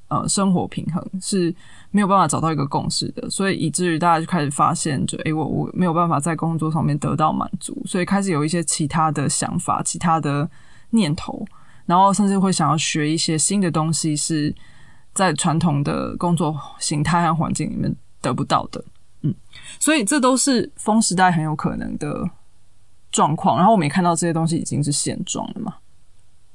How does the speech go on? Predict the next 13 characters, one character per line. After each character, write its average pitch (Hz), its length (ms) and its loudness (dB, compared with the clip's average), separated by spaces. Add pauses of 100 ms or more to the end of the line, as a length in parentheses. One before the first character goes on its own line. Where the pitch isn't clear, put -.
还 233 140 0
有 254 80 6
一 240 40 4
个 190 80 2
很 170 160 4
有 175 160 2
趣 180 220 0
的 156 80 2
现 156 260 -2
象 165 300 0
是， 156 340 0 (600)
因 254 160 4
为 214 400 4